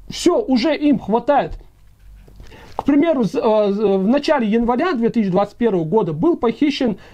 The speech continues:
э, семнадцатилетний житель села Натеречное по фамилии Барзункаев.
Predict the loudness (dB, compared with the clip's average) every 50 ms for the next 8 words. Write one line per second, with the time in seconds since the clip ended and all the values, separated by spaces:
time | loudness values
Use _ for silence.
0 | -20 -12 -6 -2 0 2 2 2 0 0 0 0 0 0 0 -2 -4 -4 0 2
1 | 2 2 2 0 0 0 0 0 2 2 2 2 2 0 -2 -2 0 0 2 2
2 | 2 2 2 2 0 0 0 0 0 0 0 -2 -4 -4 -4 -2 0 0 0 0
3 | 0 0 0 2 2 2 2 2 2 0 0 0 0 0 -2 0 0 0 0 2
4 | 0 -2 -4 -10